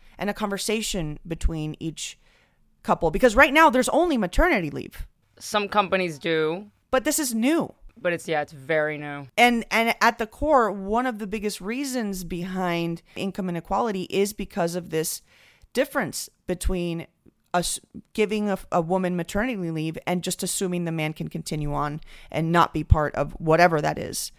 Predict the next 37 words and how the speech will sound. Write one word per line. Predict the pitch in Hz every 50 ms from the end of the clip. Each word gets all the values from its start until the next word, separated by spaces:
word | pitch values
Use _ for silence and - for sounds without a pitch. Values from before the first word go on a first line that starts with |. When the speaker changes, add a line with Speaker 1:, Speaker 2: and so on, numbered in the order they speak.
| - -
Speaker 1:
I | - 190 196
think | - - 240 226 226 208 226
it's, | 214 214 - - - - - - - -
again, | - 196 185 165 214 214 220 220
this | 220 220 -
assumption | 233 208 - - 208 208 - - - 214 208 202
that | 190 190 170 175
women | 180 196 190 190 185 185 185
are | 180 185 180 175 - - _ _ -
made | - 185 190 185 180 196 202 -
to | - 202
be | 175 190 180
on | 180 180 180
this | 180 - -
earth, | 175 175 180 180 - - - -
to | - 226
be | 175 214 202
mothers | 196 185 180 180 185 185 196 202
and | 202 180
grandmothers, | 185 175 165 165 165 165 170 175 175 190 220 - - - - _ -
and | 208 202 196 196 190
to | - - 220
be | 175 208 196 196
attached | 185 185 - 190 202 196 196 - - -
to | - 226
their | 185 202 202
man | 196 190 180 180 180 180 180 -
as | - 175 180 170 160 160
that. | 170 160 160 165 175 - - -
And | - 190 196 190 190 185 185 -
any | - 196 202 208 214 214
person | - - 208 214 - - 220 202 202
that | 196 190 - -
pushes | - 208 190 208 190 180
against | 185 180 190 220 285 277 - -
it | 196 175 - - -
is | 156 180 175 175 175 185 - - - - -